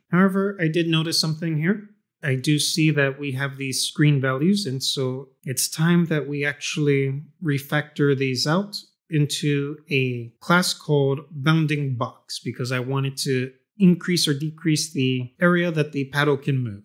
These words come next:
And so in this case, this would be a perfect candidate for Bounding Box. So let's go ahead and do that. In this case, in Miscellaneous, I'm gonna go ahead, create a new class, press new script. In this case, it's just going to be a resource.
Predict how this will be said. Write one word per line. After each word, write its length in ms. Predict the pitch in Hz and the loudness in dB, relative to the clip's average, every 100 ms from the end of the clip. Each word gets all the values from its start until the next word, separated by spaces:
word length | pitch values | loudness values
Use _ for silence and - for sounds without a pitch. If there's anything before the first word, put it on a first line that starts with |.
| _ - | _ -12
And 200 | 135 117 | -6 -4
so 160 | 135 | -2
in 80 | 131 | 0
this 200 | 156 156 | 0 -2
case, 420 | - 151 147 143 | -2 0 0 -2
this 180 | 151 - | -6 -4
would 100 | 135 | -2
be 140 | 139 | -2
a 40 | 135 | -2
perfect 400 | - 151 147 - | -2 -4 -4 -2
candidate 460 | 175 180 180 180 _ | 0 2 -2 -8 _
for 360 | 160 156 151 135 | 0 2 2 0
Bounding 400 | 139 139 127 113 | -2 -2 -4 -6
Box. 320 | 104 - - | -12 -10 -6
So 80 | 131 | -4
let's 200 | 139 - | -6 -4
go 140 | 143 | -2
ahead 200 | 127 131 | -2 -4
and 100 | 117 | -4
do 140 | 135 | 0
that. 320 | 151 202 208 - - - | 0 0 -4 -18 -20 -4
In 80 | 131 | 0
this 220 | 131 - | 0 -2
case, 420 | - 143 135 - | -2 0 0 -2
in 160 | 143 127 | -4 -4
Miscellaneous, 960 | 135 - 135 147 147 147 143 - - _ | -4 -4 0 2 2 0 -2 -6 -10 _
I'm 140 | 147 131 | -2 0
gonna 380 | 131 127 123 - _ 208 | 0 -2 -6 -12 _ -2
go 140 | 151 143 | 2 2
ahead, 340 | 131 135 131 | 2 -2 -6
create 280 | - 139 135 | -2 2 2
a 100 | 123 | 0
new 160 | 139 135 | -2 -2
class, 540 | 151 151 202 - - _ - | 0 0 0 -6 -16 _ -2
press 240 | 139 - | -2 0
new 160 | 131 123 | -2 -2
script. 640 | - 170 160 160 - - _ - | -2 0 0 -2 -16 -20 _ -4
In 80 | 127 | -2
this 220 | 135 - | 0 -2
case, 320 | 147 139 139 | -2 -2 -4
it's 160 | 135 - | -8 -6
just 280 | 143 - | -4 -4
going 200 | 151 131 | -2 -6
to 100 | 131 | -6
be 180 | 127 127 | -8 -6
a 60 | 120 | -4
resource. 720 | 135 139 - 151 151 - - | -2 -2 0 -2 -4 -10 -14